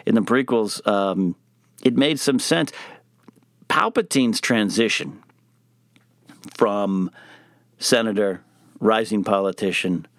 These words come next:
grandfatherly protector of Padme, um, mentor to Padme, um, uh, a Nubian. He's from Naboo. It's weird to think that, that he's got a home world.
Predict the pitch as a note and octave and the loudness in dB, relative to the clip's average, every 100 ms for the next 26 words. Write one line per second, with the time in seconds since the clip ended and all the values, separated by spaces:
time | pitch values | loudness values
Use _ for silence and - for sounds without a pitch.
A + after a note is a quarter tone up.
0 | - - _ - A2 A2 A#2 A#2 G2+ - | -20 -20 _ -2 2 2 2 0 0 0
1 | G#2+ A2 G#2+ G#2 F#2+ G2 - G#2 _ G2+ | 0 0 0 0 -2 -4 0 -2 _ -2
2 | F#2 - G2+ F2+ F2+ F2 F2 - - - | -2 -2 -2 0 0 0 -4 -8 -16 -12
3 | - E2 D#2 D#2 D#2 D#2+ F2+ G#2+ G2+ G#2 | -6 -2 -2 -2 -2 0 2 2 0 0
4 | G2 F#2+ F#2+ - G2 F2+ F#2+ F#2+ G2 F#2+ | 0 0 -2 -2 -2 0 0 0 0 -2
5 | F#2 C#2+ E2 D#2+ D#2 D#2+ - F2 E2+ E2 | -2 -4 -4 -4 -4 -6 -4 -4 -2 -4
6 | E2 - - - _ - G#2+ A#2+ B2+ B2 | -6 -8 -10 -14 _ -2 2 4 4 2
7 | A#2+ C#3 B2+ A#2+ C3+ C3+ A#2+ A2 B2+ C3 | 2 2 0 0 0 2 2 2 2 2
8 | C3 C#3+ _ - - _ - - A2+ C3 | 0 -2 _ -20 -20 _ -4 0 2 2
9 | A#2+ B2 A#2 G2+ B2 - A2 G2+ B2 A2 | 2 0 0 2 0 0 -4 0 0 0
10 | F#2 B2+ C3 G#2+ F2 A2 B2 | 0 2 2 0 2 0 -2